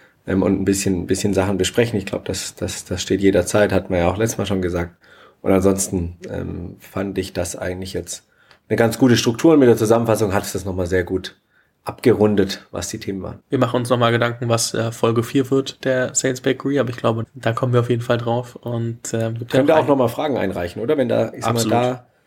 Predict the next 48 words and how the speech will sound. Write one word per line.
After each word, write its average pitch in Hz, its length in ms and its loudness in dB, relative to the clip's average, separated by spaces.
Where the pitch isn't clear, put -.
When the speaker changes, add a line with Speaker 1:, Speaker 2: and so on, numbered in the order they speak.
Speaker 1:
sagen 117 140 0
wir, 117 40 6
jetzt 113 120 2
haben 123 80 2
wir 117 80 4
diese 113 180 2
Journeys 117 380 2
ja 113 80 -2
definiert, 113 400 -2
jetzt - 100 -6
kann 113 140 -2
man 110 80 0
aber 107 100 0
schauen, 107 220 -2
was 107 160 0
sind 120 120 4
denn 107 140 4
wirklich 110 460 0
wichtige 120 400 4
Fragen, 123 520 -2
ähm, 98 300 -6
vielleicht 101 320 -6
auch 98 160 -8
Commission-Modell 107 840 4
oder 92 480 -4
was, - 380 -4
äh, 95 320 -4
was - 240 0
auch 107 160 -4
immer 104 180 -2
Themen 107 240 2
sind. 120 300 0
Ähm, 104 240 -10
meldet 110 280 2
euch 92 100 2
da 98 120 0
gerne, 107 280 4
ich 117 100 0
glaub, 107 200 0
da 104 160 0
kann - 160 -6
man 98 100 -4
dann 98 160 -2
nochmal 98 260 -8
genau 98 260 -6
drauf, - 340 -8
drauf 104 220 -6
eingehen. 107 300 -8